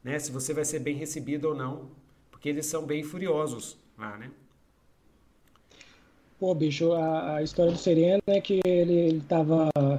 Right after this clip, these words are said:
Speaker 2: numa excursão quando era jovem, e daí alguém, numa dessas, dessas batalhas, incursão, ele foi pego como, como escravo também. Só que daí o druida Ventania salvou ele, né?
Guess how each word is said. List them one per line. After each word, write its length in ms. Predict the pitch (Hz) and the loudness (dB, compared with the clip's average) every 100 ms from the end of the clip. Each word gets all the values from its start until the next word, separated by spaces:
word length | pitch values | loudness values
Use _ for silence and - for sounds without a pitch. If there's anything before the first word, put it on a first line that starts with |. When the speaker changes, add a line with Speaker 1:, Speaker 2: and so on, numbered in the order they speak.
| - - - - - | -4 -14 -20 -20 0
Speaker 2:
numa 160 | 160 160 | 4 6
excursão 560 | 147 175 143 170 175 | 4 4 2 4 2
quando 220 | 170 165 151 | 2 2 2
era 160 | 151 | 2
jovem, 680 | 139 156 190 190 190 185 202 | 2 2 2 0 -2 -4 -6
e 340 | 175 165 165 160 | -4 0 0 0
daí 460 | 160 160 156 170 | 2 2 4 4
alguém, 800 | 175 160 143 147 170 180 170 151 - - - - - - - - - | 4 4 4 4 4 2 0 -2 -8 -20 -20 -20 -20 -20 -20 -20 0
numa 240 | 160 175 165 | 4 6 6
dessas, 460 | 165 170 151 160 | 4 2 2 0
dessas 340 | 165 165 160 147 | -2 -2 -4 -4
batalhas, 480 | 156 147 165 175 | -4 -2 0 0
incursão, 320 | 160 160 147 175 | 0 -2 0 0
ele 100 | 185 | 2
foi 200 | 196 185 | 2 2
pego 260 | 180 180 | 0 0
como, 260 | - 196 202 | -2 -4 -2
como 220 | - 196 | -2 -2
escravo 460 | 214 165 165 170 160 | -2 0 0 0 -2
também. 440 | 156 143 151 151 | 0 0 -2 -4
Só 180 | - 151 | -6 -6
que 80 | 151 | 0
daí 240 | 160 156 | 2 4
o 260 | 196 214 185 | 4 4 0
druida 320 | 160 190 190 | 2 4 4
Ventania 460 | 170 190 196 165 190 | 4 2 2 2 0
salvou 320 | 240 226 247 | 0 2 2
ele, 220 | 190 196 | 0 -4
né? 120 | 170 | -8